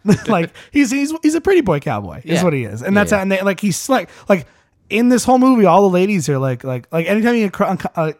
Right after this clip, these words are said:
Speaker 1: comes across a woman, and, and Maddie does not count, she's a girl.
Speaker 2: Yeah.
Speaker 1: But, like, and, like, they're always like, "Ooh, he's so, like, mm, like, he's a, he's a real catch." It's like, "What?"
Speaker 2: Is he?
Speaker 1: No.
Speaker 2: Really? Really?
Speaker 1: <laughs> He's full of, he's full of, he's full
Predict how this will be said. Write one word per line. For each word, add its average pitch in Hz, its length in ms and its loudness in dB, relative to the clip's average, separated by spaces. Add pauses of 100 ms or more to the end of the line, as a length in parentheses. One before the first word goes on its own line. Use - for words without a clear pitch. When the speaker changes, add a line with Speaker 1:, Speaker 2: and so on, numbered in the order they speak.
Speaker 1:
comes 196 220 0
across 180 280 0
a 151 60 -2
woman, 151 300 0
and, 139 240 -8
and 151 120 -8
Maddie 147 220 -4
does 131 160 -10
not 135 140 -8
count, 127 240 -10
she's 127 80 -12
a 117 60 -10
girl. 117 360 -4
Speaker 2:
Yeah. 98 280 0
Speaker 1:
But, 185 80 2
like, 175 120 2
and, 185 180 -2
like, 156 200 -6
they're 160 100 -2
always 156 200 0
like, 127 100 -6
"Ooh, 165 180 -2
he's 185 300 -6
so, 175 340 -4
like, 120 220 -6
mm, 135 640 -2
like, 123 140 -8
he's 202 260 -4
a, 123 100 -6
he's 180 220 -6
a 123 80 -6
real 151 400 -4
catch." 170 400 -4
It's - 100 -12
like, 135 220 -8 (400)
"What?" 415 260 -2 (180)
Speaker 2:
Is 214 140 -6
he? 370 220 -4
Speaker 1:
No. 269 400 0
Speaker 2:
Really? 381 140 -6 (520)
Really? 480 240 0 (160)
Speaker 1:
<laughs> - 160 -20
He's 262 140 -8
full 381 180 -2
of, 359 60 0
he's 320 180 -6
full 349 180 -4
of, 294 80 -10
he's 302 140 -2
full 320 200 -6